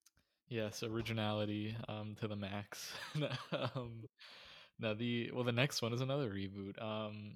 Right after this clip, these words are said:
they also announced, I'm, I'm assuming this is a movie, a new Turner and Hooch with Josh Peck. Uh, it was funny 'cause on the call,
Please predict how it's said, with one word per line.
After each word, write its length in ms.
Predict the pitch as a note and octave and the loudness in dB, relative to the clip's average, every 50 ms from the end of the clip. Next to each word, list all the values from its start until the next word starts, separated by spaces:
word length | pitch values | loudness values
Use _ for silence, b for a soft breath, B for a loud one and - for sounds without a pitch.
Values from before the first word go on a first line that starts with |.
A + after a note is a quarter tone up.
| - - | -10 -4
they 140 | B2 A#2+ A2+ | -2 0 0
also 320 | - A#2 A#2+ - - B2+ | 0 -2 -6 -4 -4 -4
announced, 640 | A#2 A2 A2 G#2+ G#2 G#2 G#2+ A2 - - - - - - _ _ _ - | -2 -2 -2 -2 -2 -4 -6 -6 -8 -8 -10 -10 -12 -16 _ _ _ -10
I'm, 140 | - A#2 A2+ A#2+ | -8 -8 -4 -4
I'm 160 | - A2 A2 | -4 -2 -2
assuming 280 | G#2+ - - C#3 B2 A#2+ | -2 -2 0 0 0 0
this 80 | A2 | 0
is 60 | A2 G#2+ | 0 -2
a 60 | G#2 | -2
movie, 400 | G2+ G2+ G2+ G2 G2 G2+ G2+ - A2 | -2 -2 -2 -2 -2 -4 -6 -4 -4
a 60 | G#2 | -4
new 580 | G2+ G#2 G#2+ A2 A2 A2+ A#2 A2+ A2+ A2+ A#2 - - | -4 -2 -2 -2 0 0 0 0 0 -2 -4 -6 -8
Turner 360 | - - - A#2 A2+ A2+ A2+ A2 | -8 -2 0 0 0 0 -2 -2
and 100 | G#2+ G#2 | -2 -4
Hooch 600 | F#2 G#2+ G#2 G2 G2 G2+ - - - - - - b b b b b b b b b b b - | -4 -4 -4 -4 -4 -4 -2 -2 -2 -2 -4 -8 b b b b b b b b b b b -6
with 340 | A#2 A2 G#2+ G#2 G2+ G2+ - - - - - - _ _ _ _ _ - | -2 0 2 2 0 -2 -6 -12 -20 -20 -20 -20 _ _ _ _ _ -8
Josh 400 | - - A2+ G#2+ A2+ A2 - - - - | -2 0 0 2 2 0 -2 0 0 2
Peck. 580 | - A#2 G#2+ G#2 G#2+ G#2+ _ - - - - _ _ _ _ _ - | 2 2 0 0 -4 -8 _ -10 -14 -14 -14 _ _ _ _ _ -4
Uh, 220 | - A2+ G#2+ G#2 G#2 | 0 2 4 4 4
it 60 | A2 | 4
was 160 | A2+ A#2 A2 | 2 2 2
funny 460 | - - - A#2+ A2+ A2 G#2+ G2+ G2+ - | 0 2 4 4 4 4 2 0 -2 0
'cause 480 | - A#2 G#2+ G#2+ G#2+ G#2 G#2 G#2+ - - - _ _ _ _ _ _ - | 0 0 2 2 0 -2 -6 -10 -14 -16 -18 _ _ _ _ _ _ -6
on 160 | - A#2+ B2 | -4 -4 -2
the 80 | B2 A#2 | -4 -6
call, 600 | - - - A#2 A2 G#2+ G2+ G2+ G2+ G2+ G2+ | -6 0 0 2 2 2 0 0 -2 -2 -4